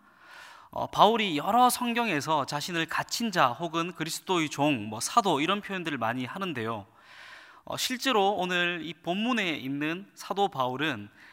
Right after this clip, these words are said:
에베소의 서신을 쓸 무렵에는 로마의 감옥에 갇혀 있는 상황이었어요.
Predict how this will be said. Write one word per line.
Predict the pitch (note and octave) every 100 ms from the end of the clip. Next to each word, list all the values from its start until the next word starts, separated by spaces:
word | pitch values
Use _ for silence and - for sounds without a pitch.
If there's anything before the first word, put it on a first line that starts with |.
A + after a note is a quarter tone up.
| _
에베소의 | - G3+ G#3 B3 A#3 A3+ G#3+ A3+ A3+ D#3+ D#3+
서신을 | D#3 A3+ B3+ A#3 G#3
쓸 | - A3+ A#3+ G3
무렵에는 | D3+ E3+ C3+ A#2 C#3 A2 F#2+ - _ - - -
로마의 | C3 C#3+ G3 A#3+ A3+
감옥에 | A3+ F3+ E3+ E3 -
갇혀 | - - - C4
있는 | D#3 B2+ G2+ G2
상황이었어요. | - D#3+ C#3 F#2+ - G2